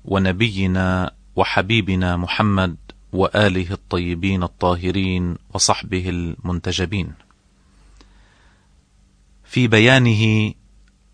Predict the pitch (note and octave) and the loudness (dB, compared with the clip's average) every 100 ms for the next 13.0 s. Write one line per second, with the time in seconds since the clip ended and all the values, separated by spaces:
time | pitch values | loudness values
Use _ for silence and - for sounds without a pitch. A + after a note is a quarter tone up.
0 | _ - - A2 G#2+ G2+ - - A#2+ G#2 | _ -20 -4 0 2 2 0 2 4 4
1 | G#2 - G#2 G2 G2 - - - A2+ A2+ | 2 2 2 4 2 0 -6 0 4 4
2 | - G#2+ - _ G#2+ G#2+ G2 - G#2 G#2 | 2 -2 -4 _ 2 2 2 -2 -2 0
3 | G2 G2 G2 F#2+ - - - G2+ G2+ F2+ | 0 0 -2 -4 -10 -6 0 2 4 2
4 | D2+ D#2+ D2 - - - - - - - | 0 -2 -6 -10 -20 -20 -20 -20 -20 -20
5 | - - _ - G2+ F#2+ G2+ G#2+ G2 G#2 | -20 -20 _ -4 0 0 2 2 4 4
6 | C3+ C#3 F#2 F2 - - - _ - - | 4 4 4 0 -4 -6 -10 _ -20 -20
7 | - _ _ _ _ F2+ F#2+ G#2 A#2 F#2+ | -20 _ _ _ _ 0 2 2 2 2
8 | F#2 F#2+ F#2 F2+ G#2 A#2 C3 D3 D#3 - | 0 2 0 2 4 4 4 2 -2 -12
9 | - _ _ _ _ _ _ _ G#2 A#2+ | -20 _ _ _ _ _ _ _ 0 2
10 | A#2 A2 G2+ G2+ G2+ G2 G#2+ B2 G#2+ G2 | 4 2 4 2 0 0 2 4 2 0
11 | F#2 - G2 G2 A2+ G2 F2+ F2+ D#2+ E2+ | 0 -2 -2 0 2 2 0 0 0 0
12 | G2 G2 F#2 - G2+ G2+ G#2+ G#2 G2+ | 0 -2 -2 0 0 2 2 2 0